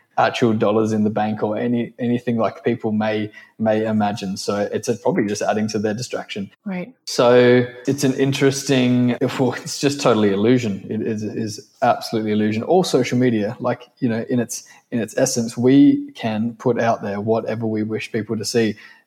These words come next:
Speaker 1: And of course, people are gonna take that from, like, it's, it's our nature to take that on as, you know, first we compare and then we, we see what they, what other people are doing. And, you know, that can be deeply affecting,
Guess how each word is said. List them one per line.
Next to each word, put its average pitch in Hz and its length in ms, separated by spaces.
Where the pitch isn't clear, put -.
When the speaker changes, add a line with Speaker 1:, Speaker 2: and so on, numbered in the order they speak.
Speaker 1:
And 113 340
of - 180
course, 143 200
people 131 240
are 120 60
gonna 120 160
take 120 300
that 110 260
from, 113 320
like, 120 160
it's, - 160
it's 123 160
our 110 180
nature 117 360
to 110 120
take 113 300
that - 160
on 110 180
as, 107 340
you 117 140
know, 104 60
first 113 320
we 113 80
compare 117 680
and 113 120
then 110 180
we, 104 200
we 101 360
see 110 300
what 113 180
they, 104 160
what - 140
other 113 180
people 107 260
are 101 60
doing. 110 420
And, 110 420
you 120 60
know, 117 60
that 117 160
can 143 140
be 110 80
deeply 135 540
affecting, 120 580